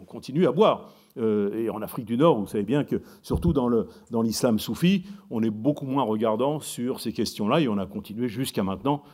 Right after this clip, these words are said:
euh, à boire pas mal de vin, euh, en Afrique du Nord, même si la production a beaucoup baissé. Mais ce qui a baissé, c'est la production exportable. C'est le vin, c'est le jaja qui allait à Sète, euh, euh, fabriquer le, le pinard. C'est le, euh, c'était pas, euh, mais on compte, le Maroc aujourd'hui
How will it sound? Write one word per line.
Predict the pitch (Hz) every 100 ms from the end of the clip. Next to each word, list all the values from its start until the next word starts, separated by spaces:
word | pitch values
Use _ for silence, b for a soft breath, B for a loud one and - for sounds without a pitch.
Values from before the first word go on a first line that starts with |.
| B -
euh, | 101 104
à | 101
boire | 110 127 -
pas |
mal | 98 117 98
de | 101
vin, | 143 165 175 B B
euh, | 127 104 98
en | 90 92 92
Afrique | 98 113
du | 98
Nord, | 104 139 156
même | 110 120
si | 110 147
la | 110
production | 123 107 -
a | 117
beaucoup | 107 110
baissé. | 107 117 190
Mais | 143
ce | -
qui | 135
a |
baissé, | 120 113 190
c'est | 156
la | 117
production | 117 113 -
exportable. | 110 - - 98 104
C'est | - 110
le | 101
vin, | 117 110 B
c'est | - 117
le | 104
jaja | 107 104 120 117
qui | -
allait | 104 107 101
à | 101
Sète, | - 120 - 131
euh, | 110 B B B
euh, | 113
fabriquer | 98 107 104 98 117
le, | 98 95
le | 95
pinard. | 92 113 147 180 170
C'est | - 123 127
le, | 113 104 B B -
euh, | 101 98 - 107 101
c'était | - 110 -
pas, | 151 127
euh, | 110 B -
mais |
on | 117
compte, | 143 147
le | 127 127 135
Maroc | 151 139 147 139
aujourd'hui | 110 110 117 120